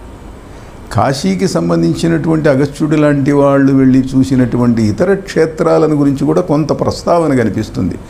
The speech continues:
దక్షారామాన్ని గురించి చెప్పాడు, పట్టిసాని గురించి చెప్పాడు, అట్లనే కొల్హాపురాన్ని గురించి కూడా చెబుతున్నాడు.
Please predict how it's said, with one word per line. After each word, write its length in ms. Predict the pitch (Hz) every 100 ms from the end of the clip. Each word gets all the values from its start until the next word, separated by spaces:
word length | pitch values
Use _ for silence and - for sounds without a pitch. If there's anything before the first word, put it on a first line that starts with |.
| - -
దక్షారామాన్ని 720 | 123 120 - 151 151 147 143 139
గురించి 340 | 131 131 -
చెప్పాడు, 360 | 117 131 95 - - - -
పట్టిసాని 500 | 127 117 143 160 156
గురించి 280 | 147 143 139 147
చెప్పాడు, 360 | 135 - 123 69 - - - - -
అట్లనే 520 | 123 113 151 202 214 - - -
కొల్హాపురాన్ని 720 | 113 131 160 185 175 175 170
గురించి 320 | 156 156 139
కూడా 160 | 151 156
చెబుతున్నాడు. 580 | 143 123 - 120 -